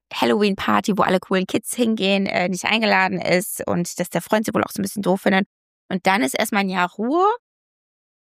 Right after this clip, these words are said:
und dann gehen diese Nachrichten wieder los und dann geht es wirklich richtig lange. Die Polizei wird eingeschaltet, das F B I wird eingeschaltet und diese Nachrichten sind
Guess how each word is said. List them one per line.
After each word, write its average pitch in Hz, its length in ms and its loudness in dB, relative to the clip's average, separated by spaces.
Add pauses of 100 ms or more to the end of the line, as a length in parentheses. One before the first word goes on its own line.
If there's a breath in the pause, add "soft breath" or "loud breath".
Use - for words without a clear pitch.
(180)
und 190 180 2
dann 233 240 2
gehen 247 180 2
diese 202 200 2
Nachrichten 196 480 0
wieder 196 220 4
los 170 280 2
und 170 140 -2
dann 180 200 2
geht 202 160 2
es - 160 -4
wirklich 190 340 0
richtig - 260 -4
lange. - 260 -2
Die - 80 -6
Polizei 185 480 0
wird 196 140 0
eingeschaltet, - 580 -4
das - 100 -10
F - 180 -4
B - 100 0
I 160 180 0
wird 180 140 0
eingeschaltet 165 720 0 (440)
und 175 140 -2
diese 175 180 0
Nachrichten 175 720 0
sind 175 360 -2